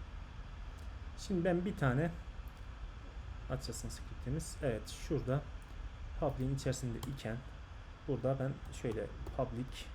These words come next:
e, class'ımızın içerisindeyken bir vektör üç hareket diye bir isim vereceğim ve buradaki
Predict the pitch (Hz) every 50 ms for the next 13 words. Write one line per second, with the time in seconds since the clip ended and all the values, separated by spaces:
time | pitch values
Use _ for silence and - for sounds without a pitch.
0 | - - - - - - - - - - - - - - - - - - - -
1 | - - - - 120 117 117 113 110 110 110 110 110 - - 127 117 113 - -
2 | 110 107 113 113 - - 117 - - 123 117 110 110 107 - - 131 143 - 139
3 | - - - - - - - - - - - - - - - 143 135 135 143 139
4 | - - - 147 143 151 - - - - - - - - - - - - - -
5 | - - - - - - - - - - - - - - - - - - - -
6 | - - - - - - - - - - - - - - - - - - - -
7 | - - - - - - - - - - - - - - - - - - - -
8 | - - - - - - - - - 135 131 120 120 117 120 123 123 - - -
9 | - - - - - - - - 139 139 139 - - - - - - - - -
10 | - - - - - - - - - - - - - - - - - - - 139
11 | 127 143 135 - - - - 156 - - 165 165 147 131 123 113 104 110 110 123
12 | 143 139 127 135 131 123 127 120 - - 120